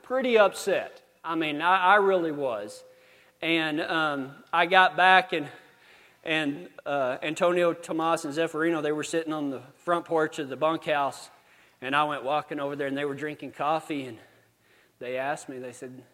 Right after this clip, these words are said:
in Spanish, they said, "Did you find your dog?" And I said, "No." And they said, "Oh, lo siento, I'm sorry." He said, "That was a pretty good dog."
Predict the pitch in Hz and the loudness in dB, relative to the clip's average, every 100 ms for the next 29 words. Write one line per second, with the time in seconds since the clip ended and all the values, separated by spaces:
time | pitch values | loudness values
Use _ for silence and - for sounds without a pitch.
0 | _ - 117 - 139 135 - 120 127 123 | _ -20 -16 -10 -10 -10 -12 -14 -12 -14
1 | 123 127 127 120 110 131 160 123 110 110 | -14 -10 -10 -10 -10 -6 -6 -8 -16 -16
2 | 107 113 139 151 120 107 107 98 127 127 | -14 -10 -8 -8 -8 -10 -12 -8 -6 -6
3 | 110 - _ _ _ _ 147 180 170 180 | -8 -16 _ _ _ _ 0 2 2 0
4 | 170 151 170 165 165 170 131 127 127 185 | 0 0 0 2 4 4 2 -6 -4 -4
5 | 170 180 190 175 165 160 214 | -4 -2 -2 -2 -4 -4 -4